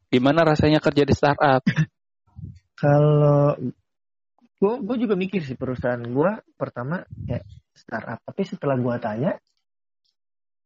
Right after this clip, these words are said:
Speaker 2: perusahaan ini udah jadi corporate, jadi gua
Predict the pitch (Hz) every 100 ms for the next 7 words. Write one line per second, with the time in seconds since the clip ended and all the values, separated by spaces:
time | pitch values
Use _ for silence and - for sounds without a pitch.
0 | _ _ - 143 156 151 214 247 214 151
1 | 127 - 151 151 202 180 156 190 196 147
2 | 165